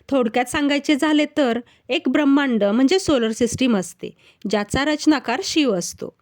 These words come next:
आणि असे अनंत कोटी ब्रह्मांड मिळून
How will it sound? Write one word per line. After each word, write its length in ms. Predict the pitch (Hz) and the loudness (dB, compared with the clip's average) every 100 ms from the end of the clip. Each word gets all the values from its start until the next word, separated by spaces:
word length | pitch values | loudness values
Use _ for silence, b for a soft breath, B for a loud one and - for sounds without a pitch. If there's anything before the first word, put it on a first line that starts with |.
| b b 220 | b b -6
आणि 340 | 294 285 277 | -2 2 0
असे 280 | 240 269 339 | 0 -2 -2
अनंत 420 | - 269 302 311 359 | 0 4 4 4 2
कोटी 240 | 330 294 | 0 0
ब्रह्मांड 480 | 330 320 269 285 277 | 0 2 2 2 2
मिळून 380 | 294 294 262 214 | 4 4 4 2